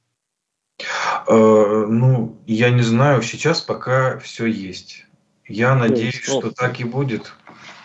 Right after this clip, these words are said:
Speaker 2: Да, и тем, кто сейчас нужна психологическая, психиатрическая помощь, они будут, э, они, они будут всё-таки под присмотром, им п-, э, эту помощь, э,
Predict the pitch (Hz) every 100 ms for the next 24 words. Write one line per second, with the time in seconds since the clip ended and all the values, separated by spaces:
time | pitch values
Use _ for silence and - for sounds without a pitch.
0 | - _ _ _ _ _ _ _ _ _
1 | _ _ _ - 190 185 160 156 151 -
2 | _ _ _ _ _ _ - 196 - 156
3 | - 143 165 135 143 131 147 - 143 131
4 | 139 - - 117 - 131 135 131 - -
5 | 120 147 143 139 131 - 127 120 120 113
6 | 117 117 - 117 110 110 110 110 107 107
7 | 123 135 117 135 120 123 117 - 113 107
8 | - - _ - _ _ - - 135 -
9 | 156 175 147 135 113 _ 104 120 123 -
10 | - 127 131 110 - 127 120 113 - _
11 | - 80 82